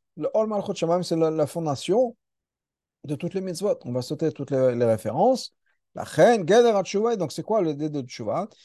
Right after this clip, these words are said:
Sheikabel lav mechadash al malchut shemaim. C'est de recevoir, de reprendre sur soi le malchut shemaim. C'est de, c'est-à-dire, chez l'ol amod malchut edbar, de ne pas se révolter contre Hachem. Vachar kach ol mitzvot, ensuite le ol mitzvot.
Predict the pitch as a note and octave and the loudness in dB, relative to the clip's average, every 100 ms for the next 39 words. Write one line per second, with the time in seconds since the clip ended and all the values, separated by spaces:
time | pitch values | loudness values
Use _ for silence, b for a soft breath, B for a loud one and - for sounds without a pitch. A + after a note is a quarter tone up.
0 | b b F#3 F3+ F3 E3 C4 B3+ B3 A#3 | b b 4 6 6 10 8 8 6 4
1 | G#3 G3+ F3+ F#3+ A3 G3 G3+ G3 G#3 F#3 | 2 -2 -2 -2 -2 -4 -6 -6 -8 -8
2 | G3 E3+ D#3 D#3 E3+ G3 F#3+ E3 E3 D#3 | -8 -6 -2 2 4 2 2 4 4 4
3 | D#3 F#3 G#3 F#3 - - C3+ C3+ E3+ C#3+ | 4 4 2 -4 -4 -4 0 0 0 -6
4 | C3 C#3 G#3+ C#4+ B3+ C3+ _ _ _ _ | -6 -6 -4 -4 -4 -8 _ _ _ _
5 | _ b b b - D#3 F3 E3+ E3+ F#3 | _ b b b -8 -2 0 0 -4 2
6 | F#3 E3 F#3 - F#3 G#3+ C4 C4 A3+ A3+ | 4 4 2 0 2 6 8 6 2 0
7 | G#3 G#3+ F3+ G#3+ A3+ A3 A3+ F3 F3 C4 | 0 -4 -4 -6 -6 -4 -6 -6 -6 -8
8 | A3+ A3+ G#3+ G#3 G3+ A3 G#3 G3 F#3+ F3+ | -6 -2 0 0 -2 -4 -6 -6 -6 -6
9 | A3+ C#3 - _ _ _ _ _ _ - | -8 -10 -18 _ _ _ _ _ _ -10
10 | G#2 B2+ A#3 A#3 - - G#3 G#3+ G3+ A3 | -2 2 2 2 0 2 4 2 0 -2
11 | F3 D#3+ C4 B3+ F3 D3+ C3+ B2 | -2 -4 -4 -2 -2 0 -4 -6